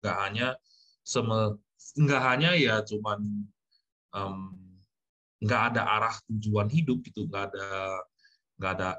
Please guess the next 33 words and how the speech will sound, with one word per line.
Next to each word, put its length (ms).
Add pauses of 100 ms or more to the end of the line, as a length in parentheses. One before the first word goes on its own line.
(240)
evolve 560
dalam 360
kehidupan 480
lu, 120
menurut 280
saya 360
ya 40
itu 240
nonsense 600
gitu. 200 (160)
Jadi, 440 (760)
em, 320 (120)
background 400
saya, 160
saya 240
S 240
I 160
ya, 120
bukan 280 (120)
I 80
T, 160
jadi 160
sistem 280
informasi, 800
dan, 240 (1120)
em, 360
dari 280
dulu 240
memang 280
udah 360
dengar, 400
tapi 360
banyak 320